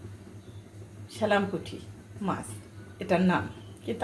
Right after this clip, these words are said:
আপনারা যে কী বলেন সেটা আমি জানি না। তো এটা আপনারা, আমি ভেজে নিয়েছি। ভালো লাগলে লাইক, কমেন্ট দুটোই করবেন। আর যারা নতুন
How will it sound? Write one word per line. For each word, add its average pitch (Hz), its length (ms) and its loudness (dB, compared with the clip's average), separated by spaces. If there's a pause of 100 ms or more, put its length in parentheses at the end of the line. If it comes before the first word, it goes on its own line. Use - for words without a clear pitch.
আপনারা 233 320 4
যে 240 120 -2
কী 247 140 0
বলেন 240 260 6
সেটা 180 220 4
আমি 160 160 4
জানি 165 240 6
না। 262 60 4 (840)
তো 214 60 0 (140)
এটা 196 160 6 (140)
আপনারা, 185 340 8 (1000)
আমি 240 220 6
ভেজে 226 300 6
নিয়েছি। 240 320 8 (680)
ভালো 214 160 8 (100)
লাগলে 226 240 6 (380)
লাইক, 160 220 8 (160)
কমেন্ট 214 280 2 (260)
দুটোই 220 360 6
করবেন। - 300 2 (640)
আর 226 140 6
যারা 269 160 8 (100)
নতুন 294 200 8